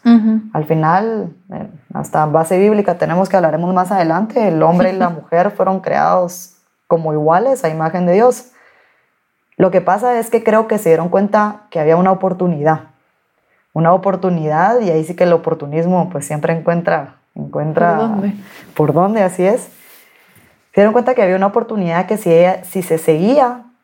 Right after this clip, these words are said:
Speaker 2: luchando en ese camino, se podía infiltrar este discurso político,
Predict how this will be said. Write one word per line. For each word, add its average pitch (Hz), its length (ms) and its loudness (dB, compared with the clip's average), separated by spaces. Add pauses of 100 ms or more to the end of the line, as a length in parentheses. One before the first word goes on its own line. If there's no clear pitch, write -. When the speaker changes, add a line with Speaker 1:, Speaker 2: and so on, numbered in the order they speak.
Speaker 2:
luchando 180 720 0
en 160 180 -4
ese 240 280 2
camino, 214 600 -2 (1080)
se - 160 -2
podía 156 280 2
infiltrar 196 680 -2 (100)
este 180 220 -4
discurso 170 460 -2
político, 156 640 -2